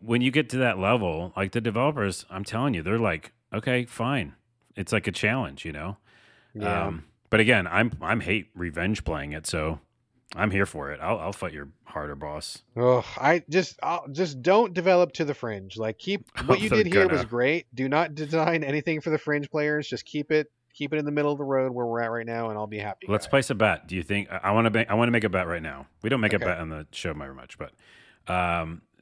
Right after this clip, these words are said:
Speaker 1: I'm guaranteeing that they're gonna play for the fringe.
Speaker 2: I'm sure they will. I, that's
Speaker 1: Oh,
Speaker 2: a bet
Speaker 1: so
Speaker 2: that I'm gonna
Speaker 1: then,
Speaker 2: lose.
Speaker 1: okay.
Speaker 2: I absolutely
Speaker 1: We won't
Speaker 2: agree
Speaker 1: bet
Speaker 2: with
Speaker 1: then.
Speaker 2: you.
Speaker 1: <laughs>
Speaker 2: I mean, I,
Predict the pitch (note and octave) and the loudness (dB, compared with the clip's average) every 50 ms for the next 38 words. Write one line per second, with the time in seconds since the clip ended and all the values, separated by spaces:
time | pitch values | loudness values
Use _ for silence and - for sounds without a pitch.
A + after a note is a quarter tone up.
0 | - - - F#2 G2 G2+ G2 F2 - A2 G#2+ G#2+ G#2 G2+ G2+ F#2+ F2+ - - G#2+ | -20 -8 -2 0 0 2 0 0 2 4 4 4 6 4 2 2 0 -2 0 2
1 | G#2 G2+ F#2+ F2 E2 D2+ C#2+ D#2 D2 C#2+ - _ - E2+ E2 D#2+ E2 D#2 - - | 2 2 2 0 -2 -4 -6 -6 -8 -8 -10 _ -8 -6 -4 -4 -4 -6 -4 -4
2 | F2+ E2 D2 - - D2+ C2+ - - - C2 - - - - - - _ _ _ | -4 -4 -4 -6 -8 -10 -10 -10 -12 -14 -14 -14 -16 -16 -18 -18 -20 _ _ _
3 | _ _ _ _ _ - C#3+ C#3+ C3 - - C#3+ C3+ A#2+ A#2+ A2 G2+ G2 F#2+ F#2+ | _ _ _ _ _ -6 -4 -4 -4 -4 -2 -2 -2 -2 -2 -6 -6 -10 -10 -8
4 | - - C3 C3 D3 D#3+ A#2+ G#2+ F#2 A2+ C#3+ C#3+ - - F2+ - - - A2+ G#2+ | -6 -4 -2 0 2 4 6 6 6 6 4 4 2 2 2 2 0 -2 -2 -2
5 | G#2+ G#2 G2+ G2+ G#2 A2 G2+ - C3+ C3+ C3 C3+ C3 C3 B2 - - D#3 D3 - | -2 -4 -4 -4 -4 -4 -2 0 0 2 2 2 0 0 -2 -4 -6 -4 -4 -2
6 | F#3 E3+ - - B2 B2 B2+ B2+ - - G2 F#2 - G#2+ G2+ F3+ F#3+ G3+ G#3+ - | -2 -2 0 2 4 6 6 6 6 6 4 4 4 4 6 6 6 6 4 2
7 | C3+ - - - - _ _ - - - - - - - D3 D#3+ E3 E3 D#3 D3+ | -2 -6 -6 -10 -20 _ _ -14 -12 -12 -14 -4 4 6 8 8 8 8 6 6
8 | E3+ F3+ D#3+ | 6 4 2